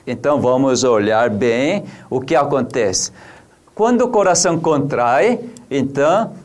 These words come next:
sangue é emitido pra a artéria e aparece esse atrito de sangue na parede da artéria. Esse atrito que é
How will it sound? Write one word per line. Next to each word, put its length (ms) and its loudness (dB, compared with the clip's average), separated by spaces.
sangue 960 0
é 320 2
emitido 1120 0
pra 380 2
a 180 2
artéria 720 0
e 140 2
aparece 1200 2
esse 340 0
atrito 920 -2
de 240 -4
sangue 440 0
na 240 0
parede 1160 0
da 180 0
artéria. 800 0
Esse 320 0
atrito 600 0
que 260 -2
é 280 0